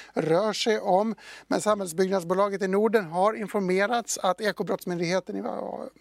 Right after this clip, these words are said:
ehm, har informerats av Ekobrottsmyndigheten att bolagets direktör, alltså Ilja Batljan,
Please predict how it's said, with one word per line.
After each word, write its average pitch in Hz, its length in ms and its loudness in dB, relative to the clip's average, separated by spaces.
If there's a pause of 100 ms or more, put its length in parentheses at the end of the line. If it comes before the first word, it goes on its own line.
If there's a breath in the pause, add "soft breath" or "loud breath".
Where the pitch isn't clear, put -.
(180)
ehm, 175 380 0 (140)
har - 140 -2
informerats 185 720 0
av 214 240 2
Ekobrottsmyndigheten 185 840 0
att 175 80 -2
bolagets 170 520 0
direktör, 175 560 0
alltså 175 260 -2
Ilja 170 180 0
Batljan, 190 440 -2